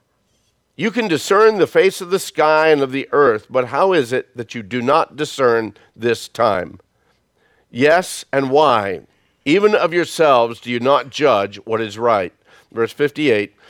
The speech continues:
"When you go with your adversary to the magistrate, make every effort along the way to settle with him, lest he drag you to the judge, the judge deliver you to the officer, the officer throw you into prison.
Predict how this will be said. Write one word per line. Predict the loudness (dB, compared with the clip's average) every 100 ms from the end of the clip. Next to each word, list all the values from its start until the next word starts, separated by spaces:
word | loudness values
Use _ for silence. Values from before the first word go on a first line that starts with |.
| _ -8
"When | -4 -2
you | -4
go | 0 4 6
with | 6 4 4
your | 4
adversary | 4 0 -2 2 4 2 0
to | -4
the | -2
magistrate, | 0 0 -2 -6 -2 -2 0
make | 0 2
every | 2 2 0 -2
effort | -4 -2 -2
along | 2 2 2
the | 0
way | 2 2 0 -6 -20 -12
to | -10
settle | -2 2 4
with | 4 2
him, | 0 -2
lest | 0 0 0 -4
he | -10
drag | -4 0 0 0
you | -4 -10
to | -6
the | -6
judge, | -4 0 0 0 -4 -16 -20 _ -20
the | -8 -8
judge | -4 2 2 2 -2
deliver | -2 2 2 0
you | -4
to | -4 -6
the | -4 2
officer, | 2 2 -4 -6 -4 -4 -8 -12
the | -6 0
officer | 2 2 0 -6 -6
throw | -6 0 2
you | 2 0
into | -2 -4
prison. | -2 -2 -4 -10